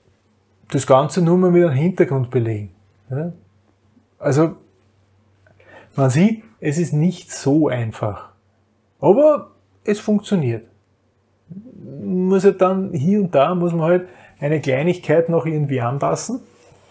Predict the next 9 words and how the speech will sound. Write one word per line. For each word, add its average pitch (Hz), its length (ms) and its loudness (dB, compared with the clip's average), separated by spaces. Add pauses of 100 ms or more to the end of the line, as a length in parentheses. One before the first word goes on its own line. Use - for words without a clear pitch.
(720)
Wir 135 200 4
werden 139 240 4
jetzt 165 220 -2
noch 147 180 4
ein 147 40 -6
bisschen 143 380 -4
mehr 110 260 -4
hören 175 220 0
über, 160 380 2